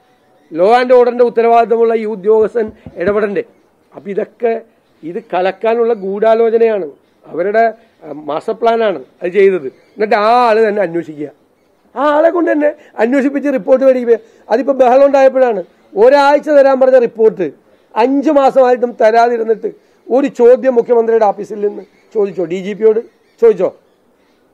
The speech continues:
ഇപ്പൊ ബഹളം ഉണ്ടായപ്പോഴാണ്, വിവാദം വന്നപ്പോ, അന്വേഷണം നടക്കുന്നില്ല എന്ന് വിവാദം വന്നപ്പോഴാണ് തട്ടിക്കൂട്ടിയൊരു അന്വേഷണം നടത്തിയ ഒരു റിപ്പോർട്ട് ഒറ്റ ദിവസം കൊണ്ട് ഇന്നലെ കൊടുത്തിരിക്കുന്നു. ഒരു അന്വേഷണം ഇതിന്റെ പേരിൽ നടന്നിട്ടില്ല.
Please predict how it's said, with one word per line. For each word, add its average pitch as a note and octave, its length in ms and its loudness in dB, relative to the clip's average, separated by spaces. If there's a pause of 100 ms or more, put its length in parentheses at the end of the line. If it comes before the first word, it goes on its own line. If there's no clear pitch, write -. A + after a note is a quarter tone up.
(720)
ഇപ്പൊ G3 180 -4
ബഹളം C#4 340 2
ഉണ്ടായപ്പോഴാണ്, D4 560 2 (1400)
വിവാദം C4 420 4
വന്നപ്പോ, G3+ 480 0
അന്വേഷണം A#3+ 560 0 (220)
നടക്കുന്നില്ല B3+ 580 0
എന്ന് A#3+ 240 2
വിവാദം A3+ 440 2
വന്നപ്പോഴാണ് A3 580 0 (280)
തട്ടിക്കൂട്ടിയൊരു A#3+ 540 -4
അന്വേഷണം G#3 500 -4 (1040)
നടത്തിയ G3 300 -2
ഒരു F#3 80 -2
റിപ്പോർട്ട് G3 720 -2 (360)
ഒറ്റ D#3 180 -8
ദിവസം G#3+ 300 2
കൊണ്ട് G3 160 -2
ഇന്നലെ F#3 200 -2
കൊടുത്തിരിക്കുന്നു. C#3+ 760 -4
ഒരു C4+ 80 2
അന്വേഷണം A#3 480 -2 (260)
ഇതിന്റെ G3 200 0
പേരിൽ G#3 240 2
നടന്നിട്ടില്ല. F3+ 560 -6